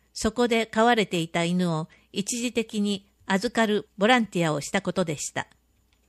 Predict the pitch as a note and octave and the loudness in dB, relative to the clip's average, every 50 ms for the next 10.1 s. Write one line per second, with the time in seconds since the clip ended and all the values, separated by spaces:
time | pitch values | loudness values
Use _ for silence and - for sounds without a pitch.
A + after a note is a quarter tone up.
0 | _ _ _ _ _ _ _ - - - G#3+ A3 A3+ A3 G3+ G#3 G3 F#3+ - _ | _ _ _ _ _ _ _ -6 0 2 4 4 4 4 2 0 -2 -2 -4 _
1 | _ _ _ - G3+ A3+ B3+ C4 - - G#3+ G3 F#3 E3 F3 E3 D#3+ D#3 D#3 - | _ _ _ -2 2 2 2 2 2 2 2 2 2 0 0 0 0 -2 -4 -4
2 | - _ _ _ - G#3 G#3 A#3 B3 A#3 A#3+ A#3 G3+ G3 - - G#3+ - - - | -8 _ _ _ 0 2 2 2 2 2 0 0 -2 -2 -2 -4 -4 -4 -4 -2
3 | - D4 C4+ A3 A#3 G3+ E3+ D#3+ D#3 D#3 D#3 C#3+ - F#3+ G3 F#3+ F#3 - - F#3+ | 2 2 2 2 2 2 2 0 0 -2 -4 -2 0 2 2 2 0 0 0 0
4 | F3+ E3+ E3+ D#3+ - - - E3+ D#3 D#3+ D3+ - _ _ _ _ _ _ _ _ | 2 2 0 -2 -4 -6 -6 -6 -6 -6 -8 -10 _ _ _ _ _ _ _ _
5 | _ _ _ _ _ _ _ - D#3+ G#3+ A3 A#3+ C4 C4 B3+ B3 B3 G#3+ A#3 A3+ | _ _ _ _ _ _ _ -6 -4 -2 0 2 2 2 2 2 2 0 0 -2
6 | - C4+ C4+ B3 G#3 F#3+ G#3+ G#3+ G#3+ G3+ F3+ F3 D#3+ D#3+ D3 A#2+ - _ _ _ | 0 -2 0 0 0 0 0 0 0 2 0 -2 -2 -2 -4 -6 -6 _ _ _
7 | - F3+ D#3 - _ F#3+ F3+ F3+ F#3 - _ _ - E3+ - - _ _ _ _ | -6 -6 -6 -4 _ -2 0 0 -2 -4 _ _ -8 -8 -8 -8 _ _ _ _
8 | _ _ _ _ _ B3+ B3+ B3 A3+ G3+ F3 E3 D#3+ E3 - - - F3+ - G#3 | _ _ _ _ _ 0 2 4 4 4 2 0 -2 -4 -6 -6 -6 -4 -4 0
9 | G3 G#3 G3 F#3+ F#3 F3+ E3+ - F3 - F3+ F3 E3+ E3+ E3 D3+ C#3+ - - - | 2 2 4 4 2 0 0 -2 -6 -4 -2 -2 -2 -2 -2 -4 -6 -8 -8 -6
10 | - G#2+ | -8 -8